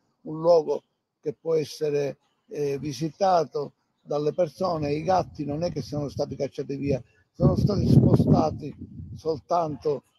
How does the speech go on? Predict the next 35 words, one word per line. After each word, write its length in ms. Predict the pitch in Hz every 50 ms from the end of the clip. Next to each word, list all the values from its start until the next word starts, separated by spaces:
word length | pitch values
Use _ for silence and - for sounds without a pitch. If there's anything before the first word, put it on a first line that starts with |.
| _ _
di 300 | _ _ 143 143 165 156
pochi 420 | - - 185 185 170 - - - -
metri 580 | - 190 202 196 - - - - - 143 135 - _ - - 117 -
e 400 | - - 165 165 165 160 156 160
hanno 420 | 160 160 165 165 165 160 156 151 147
reso 420 | 139 143 170 170 160 - - 147
libera 480 | 151 147 170 160 147 147 147 143 143 135
quella 520 | - 156 151 - 143 147 143 139 139 135 - _ _ _ _
lapide 520 | - 165 175 180 160 151 - 151 143 143 135
che 140 | - 156 156
oggi 500 | 160 160 156 143 127 - 135 139 127 - _ _ _ _ - -
ha 280 | - 156 156 156 147 143
la, 360 | 143 143 143 143 143 143 139
la, 440 | 143 139 139 139 139 139 139 131 - _ _ - _ _ _ _ _
eh, 500 | - 151 156 147 147 143 143 139 139 135 - - - - -
la 140 | 151 151 156
visibilità 800 | 151 143 - 151 147 151 160 160 156 151 - - 160 156 147 131
che, 280 | - - 147 139 127 -
che, 240 | - 143 139 131 123 _
che 200 | - 151 143 139
le 180 | 139 139 127
spetta. 560 | 117 - - - 135 127 120 - - - 123 - _ _ _ _ _
Ecco, 340 | - 180 160 - - 147 143
ci 180 | - - 165
sono 240 | 147 170 180 180 165
tanti 340 | - 180 175 175 147 - 170
altri 300 | 170 160 147 - - 147
posti 520 | - 175 165 156 - - - - 147 135 - _ _ _ _ _ - - -
nel, 580 | - 151 156 156 151 151 156 151 147 147 147 147
anche 260 | 156 156 160 - 165
a 60 | 147 139
Palermo 580 | - 151 156 165 180 185 170 151 143 139 139
che 100 | 156 139
vengono 380 | 131 143 147 147 147 143 143 139
trascurati, 840 | - 147 143 - - - 156 147 156 160 160 151 143 - - 165